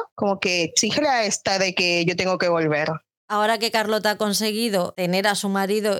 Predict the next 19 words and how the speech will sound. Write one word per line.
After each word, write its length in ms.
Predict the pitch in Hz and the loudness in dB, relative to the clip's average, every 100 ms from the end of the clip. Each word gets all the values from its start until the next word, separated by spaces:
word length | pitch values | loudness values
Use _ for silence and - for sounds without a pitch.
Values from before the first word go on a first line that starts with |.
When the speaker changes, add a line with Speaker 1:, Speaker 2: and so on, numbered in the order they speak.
| - | -4
Speaker 2:
y, 600 | 170 170 170 165 - - | -4 -4 -4 -6 -8 -12
y 160 | 175 175 | -8 -4
estar 460 | - - 190 196 | -2 -2 -2 0
bien, 400 | 208 220 226 277 - _ | 0 0 -2 -4 -12 _
cierra 320 | 220 208 214 | -2 0 2
los 240 | 220 208 226 | 2 0 0
ojos 320 | 196 226 220 | -2 -2 -2
ante 220 | 196 185 | -2 -2
la 100 | 175 | -2
evidencia 640 | 170 165 196 208 214 208 | 0 0 -2 -2 0 -2
que 260 | 220 190 170 | -2 -2 -2
Reynolds 680 | 160 190 202 202 196 202 - | -2 -2 0 0 -2 -2 -4
le 160 | 196 185 | -2 -2
intenta 480 | 180 190 196 190 | -2 -2 -2 0
abrir 480 | 185 180 196 208 196 | -2 0 0 0 -2
los 340 | 202 196 202 196 | -4 -2 -2 -4
ojos 200 | 185 196 | -6 -4
diciéndole, 440 | 202 190 180 175 | -4 -2 -2 -2
"Bueno, 380 | 175 190 202 - | -2 -2 -4 -6